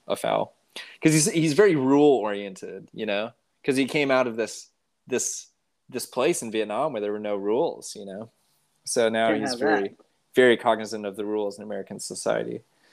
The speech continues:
Speaker 1: Um, so, oh, and then another, uh, reference to Nam, uh, I think in the parking lot afterward too. He says, Walter says, uh, "Once a plan gets too complex, everything can go wrong."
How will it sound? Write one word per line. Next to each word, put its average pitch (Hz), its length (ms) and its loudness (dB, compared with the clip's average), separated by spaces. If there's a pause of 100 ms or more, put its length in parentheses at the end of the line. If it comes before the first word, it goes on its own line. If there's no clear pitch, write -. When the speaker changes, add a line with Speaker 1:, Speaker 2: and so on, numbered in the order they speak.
(420)
Speaker 1:
Um, 107 680 2 (1200)
so, 110 580 2 (420)
oh, 156 220 8
and 135 100 -2
then 135 260 -6
another, 139 440 -2
uh, 110 280 -4 (120)
reference 113 440 -8
to 113 100 -10
Nam, 107 480 -4 (180)
uh, 104 400 0
I 101 160 -4
think 180 160 -8
in 135 100 0
the 104 60 -2
parking 110 240 -6
lot 101 200 -6
afterward 101 340 -8
too. 110 360 -2 (440)
He 123 100 -2
says, 127 420 4 (400)
Walter 123 280 0
says, 117 400 -4
uh, 107 920 0
"Once 143 280 0
a - 60 -8
plan 147 260 0
gets 123 220 0
too 147 220 2
complex, 117 640 -2
everything 117 360 -6
can 110 180 -18
go 98 160 2
wrong." 90 340 -2